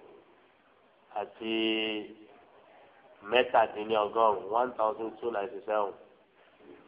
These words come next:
Wọ́n ní حدثنا موسى بن إسماعيل. Musa ọmọ Ismail, ó wí hadith fún ní Abu Awana, ọlọ́wọ́ látọ̀dọ̀ Mughira,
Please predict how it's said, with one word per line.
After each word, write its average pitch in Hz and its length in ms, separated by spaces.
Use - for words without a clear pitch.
Wọ́n 104 160
ní 107 60
حدثنا 120 720
موسى 120 440
بن 104 220
إسماعيل. 104 680
Musa 156 380
ọmọ 127 260
Ismail, 117 560
ó 120 120
wí 131 160
hadith 120 360
fún 110 220
ní 110 60
Abu 104 260
Awana, 135 500
ọlọ́wọ́ 135 280
látọ̀dọ̀ 127 400
Mughira, 104 420